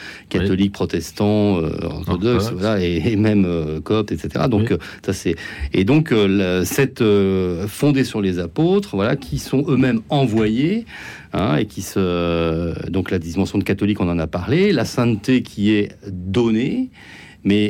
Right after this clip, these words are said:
Speaker 1: est-ce qu'elle est reçue, hein ? Donc, euh, c'est bien le, le, ce paradoxe que l'Église est sainte et elle est composée de pécheurs, voilà. Et donc, euh, et,
Speaker 2: Oui.
Speaker 1: et dans sa tête, donc dans les,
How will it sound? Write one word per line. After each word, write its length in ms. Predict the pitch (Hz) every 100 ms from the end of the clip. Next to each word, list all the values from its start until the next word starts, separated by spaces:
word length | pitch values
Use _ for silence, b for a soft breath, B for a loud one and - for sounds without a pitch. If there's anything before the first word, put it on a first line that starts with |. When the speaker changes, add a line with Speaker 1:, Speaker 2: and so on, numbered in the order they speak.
| 101
Speaker 1:
est-ce 220 | 104 -
qu'elle 160 | 107
est 80 | 98
reçue, 640 | 85 101 107 - 170 202 190
hein ? 240 | 98 -
Donc, 300 | 101 98 -
euh, 120 | 85
c'est 140 | 80 95
bien 300 | 90 104 101
le, 200 | 90 90
le, 200 | 90 85
ce 160 | -
paradoxe 580 | - 98 92 101 104 -
que 140 | -
l'Église 400 | 92 87 95 104
est 80 | 92
sainte 560 | 85 - 135 165 190 - 90 B B B B -
et 140 | 107
elle 80 | 95
est 40 |
composée 420 | 87 107 101 92
de 40 | 147
pécheurs, 600 | - 127 - 123 104 85
voilà. 260 | 90 92 87
Et 40 | -
donc, 300 | 85 92 87
euh, 300 | 85 85 80
et, 220 | 80 78
Speaker 2:
Oui. 80 | 82 98
Speaker 1:
et 80 |
dans 180 | 104 107
sa 220 | 104 104
tête, 400 | 101 151 170 -
donc 340 | 98 85 85 82
dans 140 | 90
les, 420 | 85 82 76 78